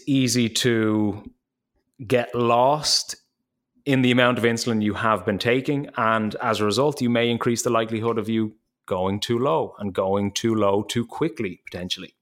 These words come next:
So stacking insulin is always advised against,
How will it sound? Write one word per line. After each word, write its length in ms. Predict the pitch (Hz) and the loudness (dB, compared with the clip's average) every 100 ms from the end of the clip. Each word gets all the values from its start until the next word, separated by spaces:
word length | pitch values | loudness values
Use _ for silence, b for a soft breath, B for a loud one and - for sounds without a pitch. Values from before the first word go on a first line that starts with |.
| _ b b b b b b b - | _ b b b b b b b -4
So 540 | - 131 117 110 - _ _ _ _ _ _ _ - | 2 4 4 2 -4 _ _ _ _ _ _ _ -2
stacking 680 | - - 156 160 165 143 139 | 0 4 4 4 4 2 2
insulin 540 | 143 139 135 123 123 | 2 2 2 2 2
is 140 | 127 117 | 2 4
always 400 | 117 117 113 127 | 4 4 2 0
advised 720 | 123 101 110 107 101 101 - | -4 0 2 4 2 0 -4
against, 800 | 107 90 104 92 190 - - - | -10 -4 0 2 0 -2 -4 -10